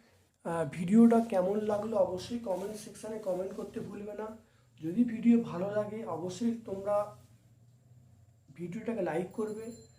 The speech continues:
তোমরা চ্যানেলটাকে অবশ্যই সাবস্ক্রাইব করবে, তোমাদের বন্ধুবান্ধবের মধ্যে আমার চ্যানেল লিঙ্কটা শেয়ার করে দেবে। আমার পক্ষ থেকে ক্লাস এইটের সকল ছাত্রছাত্রীদের ধন্যবাদ জানাচ্ছি ভিডিওটা দেখার জন্য।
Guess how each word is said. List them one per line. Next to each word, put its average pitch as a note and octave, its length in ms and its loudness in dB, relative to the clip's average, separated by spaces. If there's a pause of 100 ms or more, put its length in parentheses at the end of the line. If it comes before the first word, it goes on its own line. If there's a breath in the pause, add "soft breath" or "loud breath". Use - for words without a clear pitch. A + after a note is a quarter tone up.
(460 soft breath)
তোমরা A3 200 -8
চ্যানেলটাকে G3+ 480 -2
অবশ্যই F#3 400 0
সাবস্ক্রাইব G3+ 600 -8
করবে, A3 400 -10 (380 loud breath)
তোমাদের G3+ 400 -4
বন্ধুবান্ধবের A3 680 -4
মধ্যে G#3+ 400 -6
আমার F3+ 320 -2 (120)
চ্যানেল F#3 460 -4 (100)
লিঙ্কটা F#3+ 320 -4
শেয়ার F3+ 340 0
করে G#3 160 -10
দেবে। A3 380 -4 (380 soft breath)
আমার F#3+ 240 -6 (100)
পক্ষ G#3+ 220 -12 (100)
থেকে A#3 260 -8
ক্লাস F#3 420 -8
এইটের G3+ 280 -12
সকল G3 440 -6
ছাত্রছাত্রীদের F#3+ 840 -8 (100)
ধন্যবাদ F#3+ 320 -6
জানাচ্ছি G#3 400 -6
ভিডিওটা F3 460 -2
দেখার F#3 280 -4
জন্য। G#3 420 -10